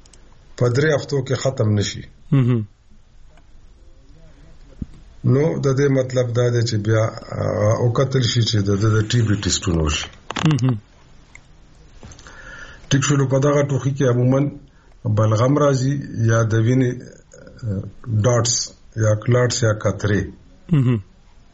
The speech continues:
Speaker 1: په بلغم کې ښکاره کیږي.
Speaker 2: مهم.
Speaker 1: او دویم دې سره بیا په سینه کې درد شروع شي.
Speaker 2: ښه.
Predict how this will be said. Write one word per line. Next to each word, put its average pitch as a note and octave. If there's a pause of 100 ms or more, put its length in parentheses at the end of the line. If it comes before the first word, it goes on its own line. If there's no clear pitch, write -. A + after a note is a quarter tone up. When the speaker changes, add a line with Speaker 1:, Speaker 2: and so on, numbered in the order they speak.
(680)
Speaker 1:
په G#2+
بلغم A2+
کې D3 (300)
ښکاره F2 (100)
کیږي. D#2 (160)
Speaker 2:
مهم. B2+ (800)
Speaker 1:
او B2+ (120)
دویم E3+
دې D#3+
سره D3
بیا C3+ (100)
په B2
سینه B2+
کې A#2+ (100)
درد G#2
شروع C3
شي. B2 (520)
Speaker 2:
ښه. A#2